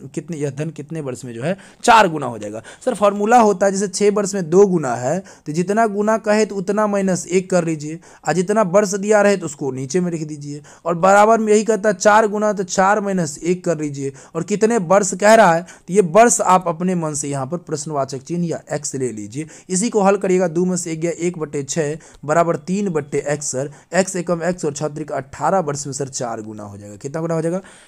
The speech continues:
अगर छः वर्ष में दो गुना होता है तो अठारह वर्ष में जो है ये निश्चित रूप से चार गुना हो जाएगा।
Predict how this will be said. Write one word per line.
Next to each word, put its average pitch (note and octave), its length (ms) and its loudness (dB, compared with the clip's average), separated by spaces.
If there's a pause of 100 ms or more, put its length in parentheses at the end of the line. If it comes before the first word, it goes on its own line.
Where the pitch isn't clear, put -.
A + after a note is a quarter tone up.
(140)
अगर G#3+ 280 4
छः A#3 240 2
वर्ष G#3 260 0
में G3+ 200 -4
दो G#3+ 120 0
गुना G#3 240 0
होता D3+ 300 0
है F3 200 -2 (220)
तो - 60 -14
अठारह F3+ 440 4
वर्ष D#3 260 0
में C#3+ 140 -6
जो C#3 100 -4
है D#3+ 140 -2
ये C#3 80 -2
निश्चित C#3 340 -8
रूप A2+ 140 -8
से E3+ 140 -8
चार A2+ 320 -6
गुना A2 220 -10
हो A#2+ 180 -10
जाएगा। C3+ 440 -6